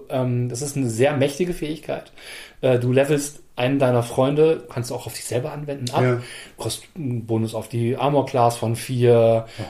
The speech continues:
Speaker 2: Aha.
Speaker 1: ähm, du machst mehr Schaden, ähm, also
Speaker 2: Aber nicht
Speaker 1: richtig
Speaker 2: permanent?
Speaker 1: Nein, nein, für, äh,
Speaker 2: Für
Speaker 1: zehn
Speaker 2: den
Speaker 1: Runden.
Speaker 2: Kampf?
Speaker 1: Für zehn Runden.
Speaker 2: Ah, okay.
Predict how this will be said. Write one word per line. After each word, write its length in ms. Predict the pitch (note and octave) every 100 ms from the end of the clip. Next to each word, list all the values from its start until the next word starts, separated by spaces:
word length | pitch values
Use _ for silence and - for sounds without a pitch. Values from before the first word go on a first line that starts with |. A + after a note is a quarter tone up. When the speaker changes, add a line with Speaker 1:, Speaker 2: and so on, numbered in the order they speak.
| -
Speaker 2:
Aha. 160 | G#2+
Speaker 1:
ähm, 160 | A#2 A#2
du 80 | A2+
machst 280 | G#2+ - C#3
mehr 120 | C3
Schaden, 1000 | - A2+ B2+ B2+ B2+ B2+ B2 B2 A#2+ A#2+ - - -
ähm, 440 | - B2+ A#2+ A#2+ A#2+ -
also 220 | C3+ C3+ C3 - _ _ -
Speaker 2:
Aber 100 | B2+
nicht 160 | G#3
Speaker 1:
richtig 160 | - F3
Speaker 2:
permanent? 440 | B2+ B2+ A#2 - - _ -
Speaker 1:
Nein, 200 | D3+ F3
nein, 180 | C#3 A2
für, 460 | - C#3+ C3+ C#3+ -
äh, 60 | D3
Speaker 2:
Für 60 |
Speaker 1:
zehn 100 | B2+
Speaker 2:
den 80 | F#3+
Speaker 1:
Runden. 140 | E3+ C3
Speaker 2:
Kampf? 120 | A2
Speaker 1:
Für 120 | - -
zehn 180 | F#3
Runden. 260 | D3 A2 A2 -
Speaker 2:
Ah, 80 | C#3+
okay. 240 | - A#2